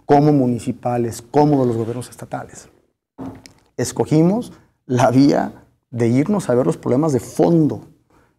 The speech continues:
y sobre todo un reto no menor, seguridad, transporte, movilidad para que englobe algo más, tema de, eh, eh,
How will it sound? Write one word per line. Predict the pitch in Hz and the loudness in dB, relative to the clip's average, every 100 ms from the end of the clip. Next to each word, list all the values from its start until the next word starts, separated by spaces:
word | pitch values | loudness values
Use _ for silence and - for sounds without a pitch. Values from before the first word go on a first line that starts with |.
| - | -14
y | - | -4
sobre | 123 113 | -2 0
todo | 131 175 | 2 2
un | - 156 | 4 2
reto | 143 160 165 | 2 2 2
no | |
menor, | 151 127 120 - - _ _ | 2 0 -4 -10 -20 _ _
seguridad, | - 131 120 117 123 135 131 - _ _ _ _ _ _ _ _ _ _ _ _ | -6 0 0 2 2 0 -2 -16 _ _ _ _ _ _ _ _ _ _ _ _
transporte, | 123 113 117 135 143 143 - 101 - _ _ _ _ _ _ _ _ _ _ _ _ _ _ - | -4 -4 -2 0 2 -2 -8 -14 -16 _ _ _ _ _ _ _ _ _ _ _ _ _ _ 0
movilidad | 135 123 117 117 117 151 147 | 4 4 4 2 4 4 2
para | 120 113 | -4 -4
que | 117 | -2
englobe | 113 123 127 | 2 2 2
algo | 117 | 0
más, | 120 139 - - _ _ _ _ _ _ _ _ _ - | 0 -2 -4 -16 _ _ _ _ _ _ _ _ _ -2
tema | 139 139 143 147 147 | 2 4 4 0 -2
de, | 123 127 135 | 0 4 4
eh, | 139 139 135 117 117 117 113 123 | 4 0 -2 0 0 -2 -6 -6
eh, | 113 113 110 110 110 | -2 -2 -2 -6 -10